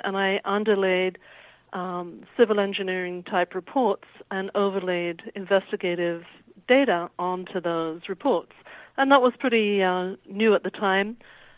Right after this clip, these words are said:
Uh, no other companies were really doing that kind of reporting. And it caught on like wildfire. Pe-, companies became very interested. It was a much more structured approach to presenting the data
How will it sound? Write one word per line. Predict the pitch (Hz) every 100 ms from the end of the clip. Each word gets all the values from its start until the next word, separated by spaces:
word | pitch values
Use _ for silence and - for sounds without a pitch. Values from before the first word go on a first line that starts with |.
| _ _
Uh, | 190 180 180
no | 208 208
other | 196 185
companies | 185 214 196 196 180
were | 196
really | 180 180 180
doing | 196 185 180
that | 185 -
kind | 185
of | 175 170
reporting. | 175 - 208 233 247 - _ - _
And | - 262
it | 254
caught | 330 339
on | 359 214
like | 196
wildfire. | 220 233 233 175 160
Pe-, | 160 220
companies | - 214 196 208 190
became | 208 202 196
very | 208 208
interested. | 214 - 226 - 226 208 202 - - _ -
It |
was | 208 220
a | 233
much | 262 - -
more | 240 233
structured | - 240 233 - 240 220 247 - - -
approach | - - 226 208 214 -
to | -
presenting | - 214 190 196 190 202 185 185 180
the | 190
data | - 185 175 165